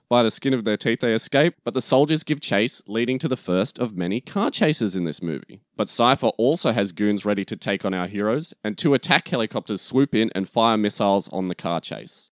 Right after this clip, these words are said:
Meanwhile, Jacob watches the action from a safe distance through binoculars before putting on, now go with me here,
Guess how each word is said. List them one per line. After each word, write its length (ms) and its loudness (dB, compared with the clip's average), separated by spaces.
Meanwhile, 540 6
Jacob 300 -2
watches 260 0
the 120 0
action 260 -2
from 160 -6
a 40 -8
safe 240 -6
distance 400 -6
through 200 -2
binoculars 720 0
before 320 2
putting 300 0
on, 340 2
now 160 0
go 160 2
with 160 2
me 140 2
here, 200 0